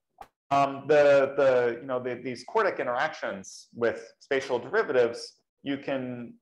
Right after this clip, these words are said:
uh, Fourier transform them, write them in momentum space. There's some integral over four momenta with a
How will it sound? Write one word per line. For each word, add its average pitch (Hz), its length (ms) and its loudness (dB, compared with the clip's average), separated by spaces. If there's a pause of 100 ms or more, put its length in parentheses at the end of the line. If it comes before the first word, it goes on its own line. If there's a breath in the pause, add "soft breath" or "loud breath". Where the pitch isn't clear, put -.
(100)
uh, 113 280 2
Fourier 156 420 -2
transform 151 560 -2
them, 92 180 -6
write 120 240 0
them 117 160 0
in 107 140 -6
momentum 123 480 -4
space. 90 440 -4
There's 107 220 -6
some 95 140 -12
integral 101 640 -4
over 101 320 -8
four 92 200 -2
momenta 92 960 -2
with 85 180 -10
a 95 240 0